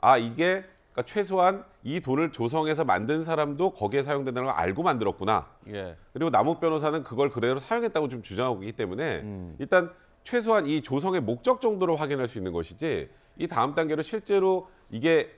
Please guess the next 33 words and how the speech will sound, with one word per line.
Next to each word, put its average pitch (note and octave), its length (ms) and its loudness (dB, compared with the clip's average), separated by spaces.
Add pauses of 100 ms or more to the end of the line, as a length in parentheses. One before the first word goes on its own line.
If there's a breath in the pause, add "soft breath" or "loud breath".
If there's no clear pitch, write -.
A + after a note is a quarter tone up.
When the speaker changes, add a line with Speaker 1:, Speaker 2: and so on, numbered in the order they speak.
(220)
Speaker 1:
어, F#2 80 -4
활용이 G#3+ 340 2
됐는지, A#2 680 -2
그리고 C#3+ 180 -2
더 C#3 220 0
나아가서 B2 760 2 (360 soft breath)
이제 A2 80 -8
이재명 G#3 720 0
대표하고 C#3+ 600 0
연결고리가 D3 500 0
있는지에 F#3+ 680 0
대해서는 A#2 560 0 (380 soft breath)
아직까지 B2 640 -2
이것만 D3 480 -2
가지고 A2 260 -4
확인하기 A2+ 380 -6
좀 A2+ 100 -10
어렵다, F2 480 -6 (140)
어, E2 160 -12
이렇게 F#2 180 -16
생각이 G#2+ 240 -8
듭니다. G#2 320 -14 (200)
Speaker 2:
그러게요. C#3+ 500 4
한번 F3+ 180 0
두고 F3+ 240 2
봐야 D3 240 0
될 E3 140 -4
것 C#3+ 140 -2
같습니다. G#2 640 -6
근데 D#3 200 -6
뭐 D3+ 140 0
법조계에서는 C#3+ 1120 0
뭐 E3 320 2